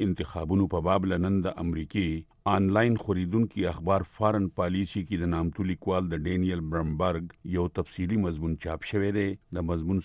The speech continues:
سرخط ته د ایران مړسپن جمهوریت بیا په راژوندي کېدو دی. د مضمون په شروع کې لیکلی شوي دي چې د اسلامي جمهوریت ایران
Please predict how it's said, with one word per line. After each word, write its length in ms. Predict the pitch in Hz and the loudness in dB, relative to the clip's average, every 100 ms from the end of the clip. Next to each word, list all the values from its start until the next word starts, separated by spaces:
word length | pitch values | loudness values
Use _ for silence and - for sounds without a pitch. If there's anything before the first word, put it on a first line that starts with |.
| 95 | -4
سرخط 360 | 80 107 104 _ 107 | -4 -4 -4 _ 0
ته 180 | 95 - - 92 | 0 -2 -8 -4
د 120 | - 107 | -2 2
ایران 320 | 107 117 117 | 6 8 6
مړسپن 520 | 98 92 92 - 104 90 | 4 2 -2 0 2 2
جمهوریت 600 | 92 85 85 90 98 80 - 85 80 | 0 0 0 2 0 0 -6 -6 4
بیا 160 | 107 92 82 - | 4 4 0 -4
په 160 | 92 | 0
راژوندي 460 | 87 78 82 82 78 98 | 0 0 0 -2 -4 -4
کېدو 260 | 87 98 90 | 2 4 4
دی. 120 | 85 82 - - - 117 | 2 -2 -6 -14 2 8
د 120 | 131 | 10
مضمون 360 | 135 123 170 143 | 10 8 4 4
په 80 | 151 - | 2 4
شروع 200 | 123 147 | 8 8
کې 220 | 147 131 | 6 2
لیکلی 260 | 117 117 110 127 | 4 2 2 2
شوي 140 | 131 131 | 2 4
دي 100 | 135 | 2
چې 100 | - 107 | 2 0
د 180 | 110 107 | -2 -2
اسلامي 380 | - 101 104 110 | 0 2 4 2
جمهوریت 760 | 107 95 90 90 92 98 - 92 | 2 2 2 2 2 0 -2 0
ایران 320 | 95 110 | 2 2